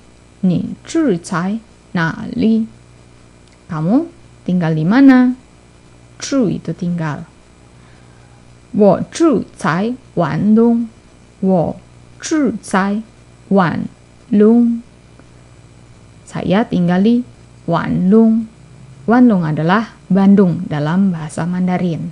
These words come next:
Lalu contoh lainnya adalah, "Ni zhi na li?" Jadi pada saat akan menanyakan orang itu pergi kemana, "Ni zhi na li?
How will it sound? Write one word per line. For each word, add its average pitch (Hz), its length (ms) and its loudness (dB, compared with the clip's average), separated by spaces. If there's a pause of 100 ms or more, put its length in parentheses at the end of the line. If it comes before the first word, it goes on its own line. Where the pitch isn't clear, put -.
(1800)
Lalu 202 480 0
contoh 180 320 -2
lainnya 180 320 2
adalah, 202 300 2 (280)
"Ni 202 320 4
zhi 330 240 0
na 170 240 0
li?" 226 320 0 (1200)
Jadi 190 160 2
pada 214 160 0
saat - 400 -8 (300)
akan 269 240 0
menanyakan 180 580 -2
orang 254 240 2
itu 220 160 -2
pergi 214 320 0
kemana, 180 480 -4 (560)
"Ni 190 240 2
zhi 349 160 -2
na 185 240 0
li? 233 240 0